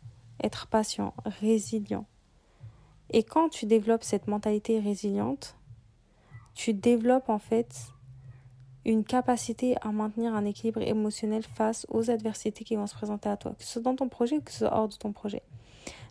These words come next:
Tu vas apprendre, tu vas commencer à apprendre à voir les échecs non pas comme des fins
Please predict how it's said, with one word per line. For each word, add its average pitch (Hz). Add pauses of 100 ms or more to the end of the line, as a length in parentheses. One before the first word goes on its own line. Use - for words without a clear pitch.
Tu -
vas 220
apprendre, 254
tu -
vas 208
commencer 233
à 208
apprendre 233 (460)
à 220
voir 240
les 214
échecs 233
non 220
pas 233
comme 196
des 190
fins 240